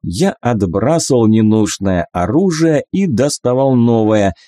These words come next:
Первые несколько выстрелов грохнули штук десять-двадцать зомби каждый,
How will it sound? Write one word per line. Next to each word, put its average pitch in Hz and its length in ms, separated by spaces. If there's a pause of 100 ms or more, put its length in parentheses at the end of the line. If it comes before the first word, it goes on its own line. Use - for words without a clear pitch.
(320)
Первые 117 440
несколько 98 480
выстрелов 143 680
грохнули 143 640
штук 120 460
десять-двадцать 107 1120
зомби 101 420
каждый, 107 560